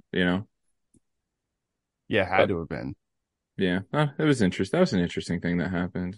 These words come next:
Speaker 1: Nothing really
Speaker 2: Yeah,
Speaker 1: funny,
Speaker 2: you're,
Speaker 1: but
Speaker 2: you're really going for the, like,
Speaker 1: I'm grasping, I'm grasping, grasping for straws over here, dude.
Speaker 2: I don't know. I was riveted by that story. I've never heard of that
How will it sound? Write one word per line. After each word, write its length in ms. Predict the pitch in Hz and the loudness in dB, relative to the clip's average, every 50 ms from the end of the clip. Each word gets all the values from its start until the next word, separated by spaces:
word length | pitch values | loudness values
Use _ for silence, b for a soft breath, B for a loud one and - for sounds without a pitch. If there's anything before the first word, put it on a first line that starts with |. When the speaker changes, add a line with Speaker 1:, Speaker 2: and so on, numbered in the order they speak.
| 107 | -10
Speaker 1:
Nothing 320 | 113 117 131 135 - 107 95 | -8 -6 -6 -4 0 0 2
really 140 | 92 90 - | 2 2 2
Speaker 2:
Yeah, 200 | 127 113 110 101 | 2 2 2 4
Speaker 1:
funny, 240 | 95 92 92 87 85 | 4 4 4 4 4
Speaker 2:
you're, 160 | 87 87 85 | 2 2 0
Speaker 1:
but 260 | 87 87 87 85 - _ _ _ _ _ _ _ _ _ - | 0 0 -2 -2 -4 _ _ _ _ _ _ _ _ _ -4
Speaker 2:
you're 140 | 135 147 | -4 -2
really 160 | 165 190 185 139 | -2 0 0 0
going 240 | 110 110 107 101 | 2 0 0 0
for 80 | 101 110 | -2 -2
the, 160 | 101 98 98 | -2 0 0
like, 140 | 90 87 90 | 2 2 2
Speaker 1:
I'm 100 | 120 131 | 2 2
grasping, 500 | 131 139 135 131 143 - - 156 123 110 - - - | 6 6 6 6 6 4 2 2 0 0 -2 -4 -4
I'm 80 | - 110 | 0 4
grasping, 380 | 110 127 127 127 - - 117 - _ _ _ | 8 8 8 6 4 0 -4 -4 _ _ _
grasping 380 | - 110 101 107 110 - 127 117 | 4 4 4 4 4 0 -4 -2
for 100 | - 110 | -2 -2
straws 400 | 101 - - 92 92 92 101 110 | -2 0 2 2 2 2 2 2
over 220 | 110 113 120 120 | 0 0 0 0
here, 220 | 120 123 123 127 127 | 2 2 2 4 4
dude. 260 | 127 135 135 135 131 _ _ _ _ _ _ _ _ _ - | 4 4 2 2 -2 _ _ _ _ _ _ _ _ _ -6
Speaker 2:
I 120 | 110 117 | -2 0
don't 120 | 143 165 | 0 2
know. 380 | 180 208 247 285 294 277 285 269 _ _ _ _ _ _ _ _ - | 2 2 4 4 4 2 2 -2 _ _ _ _ _ _ _ _ -4
I 120 | - 117 | 0 0
was 180 | 147 196 208 160 | 2 2 4 4
riveted 380 | 143 143 127 131 127 127 123 | 6 6 6 4 4 4 4
by 140 | 113 120 113 | 4 4 4
that 180 | 113 113 113 - | 4 2 0 0
story. 340 | - 117 113 113 123 143 139 | -2 -2 -2 -2 -2 -2 0
I've 140 | 117 113 | 0 0
never 280 | 113 120 131 127 120 110 _ _ - | 0 0 0 -2 -4 -6 _ _ -10
heard 180 | 113 117 120 131 | -6 -4 -2 0
of 40 | 127 | 2
that 280 | 123 117 113 110 104 | 2 2 2 0 -2